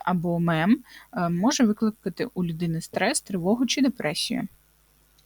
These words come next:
Законодавча основа. Кримінальний кодекс України, стаття триста шістдесят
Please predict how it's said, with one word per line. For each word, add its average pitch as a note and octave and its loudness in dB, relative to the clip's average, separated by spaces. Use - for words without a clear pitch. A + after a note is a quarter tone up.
Законодавча G3 4
основа. - -12
Кримінальний E3+ 0
кодекс E3 -6
України, D#3+ -2
стаття - -6
триста E3 -6
шістдесят D#3+ -6